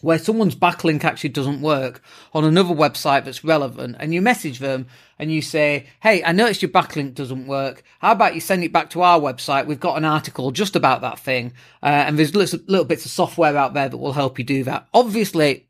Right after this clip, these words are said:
that's an awful lot of work to do. There's an awful lot of outreach and so on. The best way that we found to get backlinks is by actually writing good quality content.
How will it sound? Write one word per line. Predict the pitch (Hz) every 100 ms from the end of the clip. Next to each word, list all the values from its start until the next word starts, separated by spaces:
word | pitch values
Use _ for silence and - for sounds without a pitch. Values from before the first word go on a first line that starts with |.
| _
that's | - 175 190
an | 165
awful | 202 208 -
lot | 175 156
of | 135
work | 160 151
to | 147
do. | 156 151 131
There's | 127 131
an | 131
awful | 135 180 160 160
lot | 151 113
of | 139
outreach | 131 120 131 123 123
and | 113
so | 131 113
on. | 90 _ - - _ _ -
The | 151
best | - 262 277 -
way | 196 185
that | 156 170
we | 180
found | 180 160 135 127 120 -
to | -
get | 147 -
backlinks | 151 131 151 120 131
is | 123
by | 156 156
actually | 160 196 233
writing | 196 165 147
good | 156
quality | - 143 123
content. | - 143 - 110